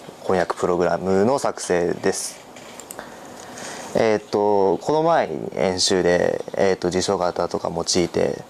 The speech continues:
単語に対応する意味から、えっと、エスシー、エスブイシー型の文法を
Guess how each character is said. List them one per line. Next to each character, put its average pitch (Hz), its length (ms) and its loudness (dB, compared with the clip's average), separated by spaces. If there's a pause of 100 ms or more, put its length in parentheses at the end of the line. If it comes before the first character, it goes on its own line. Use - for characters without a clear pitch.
(300)
単 113 180 0
語 101 80 2
に 98 60 2
対 101 140 2
応 98 80 0
す - 100 -2
る 95 80 2
意 101 60 4
味 98 100 4
か 104 160 2
ら、 95 240 -2 (560)
え 85 160 4
っ 85 40 -2
と、 87 100 2
エ 87 60 2
ス - 240 -2
シ 90 160 -2
ー、 90 120 2
エ 95 80 4
ス - 120 -2
ブ 101 100 4
イ 95 60 2
シ - 140 2
ー - 20 2
型 92 180 0
の 85 160 -2 (140)
文 90 160 -2
法 85 340 2
を 87 120 0